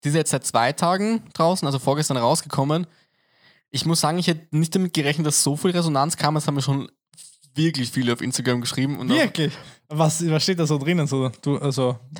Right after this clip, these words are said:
Speaker 2: was schreiben sie da so?
Speaker 1: Ja, halt eh voll nette Sachen. Also ich, dass ich dachte, dass vielleicht das ein oder andere irgendwie Hate-Kommentar auch kommt, aber bis
Speaker 2: Ja,
Speaker 1: jetzt
Speaker 2: aber
Speaker 1: war alles
Speaker 2: mhm.
Speaker 1: voll, also halt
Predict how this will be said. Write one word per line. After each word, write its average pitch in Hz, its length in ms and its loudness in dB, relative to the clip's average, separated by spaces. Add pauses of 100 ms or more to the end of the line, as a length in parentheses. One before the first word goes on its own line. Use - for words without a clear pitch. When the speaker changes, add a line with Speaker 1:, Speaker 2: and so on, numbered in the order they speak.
(120)
Speaker 2:
was 135 180 -2
schreiben 151 260 2
sie - 80 -10
da 123 180 0
so? 123 280 -2
Speaker 1:
Ja, 123 100 -2
halt 117 120 -2
eh 135 100 2
voll 135 120 2
nette 120 240 -2
Sachen. 123 280 0
Also 127 120 0
ich, 123 80 -4
dass 123 180 -4
ich 127 80 -8
dachte, 131 300 0
dass 127 180 -2
vielleicht 127 220 0
das - 100 -4
ein 131 200 2
oder 113 140 2
andere 127 360 2
irgendwie 131 560 -2
Hate-Kommentar 135 1500 -4
auch 135 180 2
kommt, 156 180 -2
aber 131 200 -2
bis 139 120 0
Speaker 2:
Ja, 214 80 4
Speaker 1:
jetzt 143 140 0
Speaker 2:
aber 139 100 0
Speaker 1:
war - 100 -2
alles 139 240 0
Speaker 2:
mhm. 151 40 -2
Speaker 1:
voll, 143 280 2
also 131 300 0
halt 127 460 -4